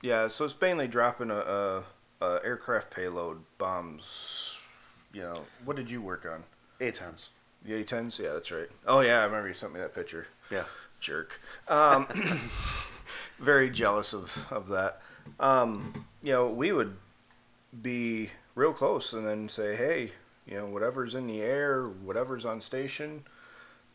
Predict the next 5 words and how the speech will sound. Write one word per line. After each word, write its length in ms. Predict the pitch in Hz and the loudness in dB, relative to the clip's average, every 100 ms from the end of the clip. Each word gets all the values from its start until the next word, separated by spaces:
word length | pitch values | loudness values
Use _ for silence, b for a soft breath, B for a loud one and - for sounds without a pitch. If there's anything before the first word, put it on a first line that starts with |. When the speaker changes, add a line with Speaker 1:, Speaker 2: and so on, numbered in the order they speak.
| - _ - - - | -20 _ -20 -18 -6
Speaker 1:
whatever's 420 | 110 127 123 117 | 0 2 0 -4
supporting 520 | 117 - 143 147 104 | -6 0 2 2 2
us 260 | 107 135 - | 2 2 0
in 120 | 104 | -4
contact, 840 | - 143 160 - 95 98 98 - | -2 0 0 0 0 0 -2 -8